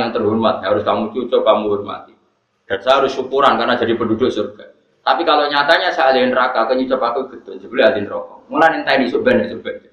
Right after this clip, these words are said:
Jadi kena su-, mulane ya kebenaran nang swarga, tak undang ayo orang, tak jak. Jebule kira ono, iku masalah.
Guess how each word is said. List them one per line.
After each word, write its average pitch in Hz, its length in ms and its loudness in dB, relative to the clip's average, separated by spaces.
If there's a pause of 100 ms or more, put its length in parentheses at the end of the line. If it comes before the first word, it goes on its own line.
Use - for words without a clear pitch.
(880)
Jadi - 160 -14
kena 113 240 -2
su-, - 160 -16
mulane 147 320 0
ya 156 80 6
kebenaran 147 400 0
nang - 40 -8
swarga, 139 360 2
tak 143 160 0
undang 156 400 2
ayo 127 160 2
orang, - 320 -4
tak - 240 -6
jak. - 160 0 (480)
Jebule 147 320 0
kira 160 160 2
ono, 139 320 2
iku 120 120 -2
masalah. 135 440 2